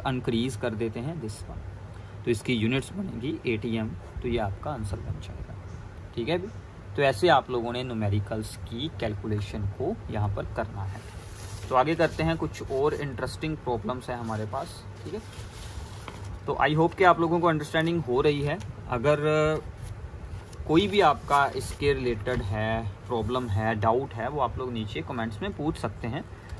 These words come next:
ठीक है। तो आगे चलते हैं, इसके बाद हमारी एक काफ़ी important problem है, जो वैसे तो हमारे पास बहुत सारी problems हैं, ठीक है, but, अ, आपको खुद भी कुछ ना कुछ practice करनी पड़ेगी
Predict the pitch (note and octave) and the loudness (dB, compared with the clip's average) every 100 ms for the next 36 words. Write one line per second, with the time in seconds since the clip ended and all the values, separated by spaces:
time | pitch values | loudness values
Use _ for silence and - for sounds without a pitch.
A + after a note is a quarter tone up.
0 | - D#3+ A3+ - - - - - - - | -6 -4 -6 -8 -10 -8 -8 -10 -10 -10
1 | - D3+ D#3+ F#3+ F#3+ F3+ F3+ F3+ F3 - | 6 10 10 10 6 6 6 6 4 2
2 | - D#3+ D3 D3 C#3 B2 B2+ C3 B2 - | 2 8 8 8 4 4 2 0 -2 -2
3 | C3+ - B2+ B2+ E3 D3+ B2 C3 C3+ B2 | -8 0 2 2 0 -2 -2 -4 -4 -4
4 | G#2 A2+ A#2 A#2 A2 B2 C3 C3+ F3+ F#3 | -2 -4 -4 -4 -4 2 2 4 4 6
5 | D#3+ D3 D#3 D#3 A#2+ A#2 C3 D3+ C#3 C3 | 4 4 4 2 0 0 0 0 0 0
6 | C3 - G#2 A#2 A2+ - G3 - - C3+ | 0 0 2 2 -2 -4 -8 -8 -6 0
7 | - B2 B2 - B2+ C3 C3 B2 - - | 4 4 4 2 4 6 4 2 -10 -14
8 | - - B2 A#2 - - C#3 C#3 C3+ - | -16 -8 -4 -4 -4 0 2 2 0 -8
9 | - - - D#3 D#3+ F3+ F3+ D3 - C#3 | -10 -10 -2 4 6 8 6 4 0 0
10 | C#3 - C#3 A2+ C3 - B2+ A#2 C3 B2+ | 0 -2 -4 -2 -4 -4 -2 -2 -2 -2
11 | A2 A2 | -2 -4